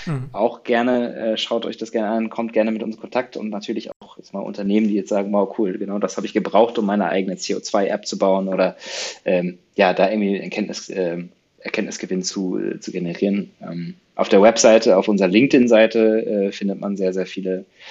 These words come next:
Speaker 2: Informationen und ich sag mal alles das, was so eher das Marketing-Seite oder B two C-Seite angeht, also hinsichtlich Münster bewegt und so, das kann man sich auch super auf unserer Facebook-Seite angucken.
Speaker 1: Oh ja.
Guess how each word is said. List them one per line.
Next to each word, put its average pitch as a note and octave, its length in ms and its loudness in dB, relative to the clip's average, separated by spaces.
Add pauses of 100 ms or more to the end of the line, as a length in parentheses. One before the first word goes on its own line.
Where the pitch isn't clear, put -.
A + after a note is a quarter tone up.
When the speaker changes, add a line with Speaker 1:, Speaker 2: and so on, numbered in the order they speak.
(280)
Speaker 2:
Informationen F#2+ 760 -2
und - 220 -14
ich - 60 -16
sag - 140 -8
mal F2+ 100 0
alles F#2 240 0
das, - 220 -4
was F2+ 80 -6
so F2+ 100 -2
eher F2+ 140 -2
das - 400 -8 (640)
Marketing-Seite G#2 1300 0
oder F#2 240 0
B - 340 -10
two A2+ 120 -2
C-Seite A#2+ 640 6
angeht, G#2 300 2
also G#2+ 120 2
hinsichtlich G#2 420 -4
Münster A2 240 2
bewegt G#2 400 2
und A#2 80 2
so, A2+ 100 2
das - 320 2
kann G#2 140 -2
man G#2 100 2
sich G2 180 -6
auch G2 80 -8
super G2+ 300 0
auf F#2 140 -2
unserer F#2 180 -6
Facebook-Seite - 560 -10
angucken. - 240 -16
Speaker 1:
Oh D#3 60 0
ja. B2+ 200 -2